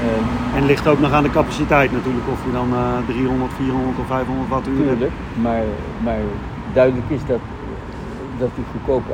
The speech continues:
Speaker 1: accu's met het, eh, goedkope B M S zijn natuurlijk een stuk goedkoper. En, eh, eh, en kijk, dat je accu's verkoopt met een kortere levensduur, oké. Ik ben er geen voorstander van, maar ik kan me voorstellen dat er mensen zijn die dat willen.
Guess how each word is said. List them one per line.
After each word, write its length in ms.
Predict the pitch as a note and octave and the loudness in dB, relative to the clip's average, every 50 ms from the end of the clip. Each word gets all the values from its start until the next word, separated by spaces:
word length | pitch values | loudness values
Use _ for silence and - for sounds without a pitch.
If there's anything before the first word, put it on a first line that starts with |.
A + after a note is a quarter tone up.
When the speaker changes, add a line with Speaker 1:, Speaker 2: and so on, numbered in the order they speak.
| A2 B2+ | -2 -2
Speaker 1:
accu's 280 | A#2+ - F3+ E3+ - - A2+ | -2 -2 -4 -4 -2 -2 -2
met 80 | G2+ F#2+ G2 | -2 -2 -4
het, 140 | F#2 - - - G2+ G2 | -4 -6 -4 -4 -4 -2
eh, 40 | G2 G2+ G2+ - - - | -2 -2 -4 -4 -4 -4
goedkope 400 | A2 G#2 - B2 A2+ A2 - A2 G2 - | -4 -2 2 2 2 2 2 -4 -6 -4
B 20 | G#2+ G#2 G#2 G2+ G#2 | -4 -2 -2 -2 0
M 20 | A2 C3+ D3 | -2 -2 -2
S 20 | - - - - - - - - - - - - - - A2+ | -4 -8 -10 -12 -10 -10 -12 -12 -12 -12 -12 -12 -6 -2 0
zijn 100 | A2+ G#2+ | 0 0
natuurlijk 240 | G#2 G2 - - - | 0 -4 -6 -10 -10
een 80 | - - | -6 -6
stuk 120 | B2 - - - | -6 -6 -6 -10
goedkoper. 480 | - - F3+ F3 D#3 A#2 - G2 F2+ F#2 - - - - G#2+ | -4 -2 0 0 0 0 -2 -6 -8 -8 -8 -8 -8 -6 -4
En, 80 | G#2 G#2 G#2 G2+ G2+ G#2+ G#2 | -4 -4 -4 -4 -4 -6 -4
eh, 160 | G2+ G2 G2 G2 F#2+ - - - - - - - - G2+ | -4 -6 -6 -8 -10 -12 -12 -12 -12 -12 -12 -10 -10 -8
eh, 300 | G2 G2 G2 F#2 G2+ A2 | -8 -8 -8 -8 -6 -6
en 60 | G#2+ - B2+ | -4 0 0
kijk, 120 | A#2+ A2+ G#2+ - - - - - - C3+ | 0 0 -2 -6 -12 -10 -8 -2 2 2
dat 100 | C#3 - - | 2 2 0
je 60 | D3+ D3+ | -2 -4
accu's 220 | C3 - D3+ B2+ - - | -4 -4 -6 -8 -8 -8
verkoopt 320 | - - D#3 C3+ B2+ - B2+ | -2 0 2 2 2 0 -4
met 80 | A2+ | -6
een 140 | A#2+ A2 - C#3 | -6 -4 -2 -2
kortere 260 | B2+ B2 A#2+ G#2+ G#2+ A2 B2+ | -2 0 -2 -2 0 2 2
levensduur, 460 | D#3 D#3+ D3 B2+ G#2+ A2+ A2 G#2+ C3 G#2 F#2+ G2 | 0 0 -2 -4 -2 -2 -2 -2 -2 -4 -6 -6
oké. 180 | - - A2 G#2 A2 - - - - - - - - - - - - - - - C3+ | -4 -2 -2 -2 -2 -4 -6 -8 -10 -12 -12 -12 -12 -12 -12 -12 -12 -10 -6 -4 -4
Ik 60 | A2+ G2+ A2+ | -4 -2 -2
ben 80 | A#2 G#2+ | -2 -2
er 100 | G#2 G#2 - | -2 -4 -4
geen 120 | G#2 G#2 G2 B2+ | -4 -2 -2 0
voorstander 400 | D#3 D3 B2 - B2 A#2 A2+ G#2 - G#2 | -2 0 0 0 -2 -2 -2 -2 -2 0
van, 100 | A2+ C3 C3 A#2 | 0 2 2 0
maar 120 | G#2+ G#2 G#2 | 0 0 -2
ik 40 | G#2 - | -2 -2
kan 100 | G#2+ G#2+ | -2 -2
me 60 | G#2 G2 - | -2 0 0
voorstellen 320 | A#2+ C3 B2 - C3+ B2 A#2+ | 0 0 2 2 0 0 0
dat 100 | A#2 - G#2+ | 0 0 0
er 100 | A#2 B2 | 0 0
mensen 200 | B2+ - - A#2+ - | 0 -2 -4 -4 -2
zijn 120 | A#2+ A#2+ A#2+ | 0 0 2
die 80 | A#2+ A#2+ A#2+ | 2 0 0
dat 100 | A#2+ G#2+ D3 E3 | -2 0 0 0
willen. 200 | D#3 B2 G2 | 0 0 0